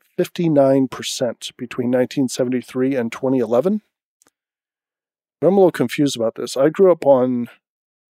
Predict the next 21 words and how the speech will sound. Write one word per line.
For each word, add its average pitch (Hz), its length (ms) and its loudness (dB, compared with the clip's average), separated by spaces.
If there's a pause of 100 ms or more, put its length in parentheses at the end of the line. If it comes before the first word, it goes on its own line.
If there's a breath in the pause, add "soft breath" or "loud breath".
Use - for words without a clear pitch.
(140)
scares 147 480 2
of 117 140 -2 (140)
overpopulation 127 1000 2 (800)
and 117 100 -8
basically 120 340 2
saying, 120 360 2
you 120 100 0
know, 113 180 0
there'd 117 180 -4
be, 113 220 -6 (200)
whatever, 120 360 -2
seventy 123 360 -2
billion 117 340 -2
people 117 380 -2
by 110 380 -2
X 117 280 -6
number 117 260 -2
of 110 120 -4
days 113 420 -2
or, - 220 -10 (640)
or 113 280 2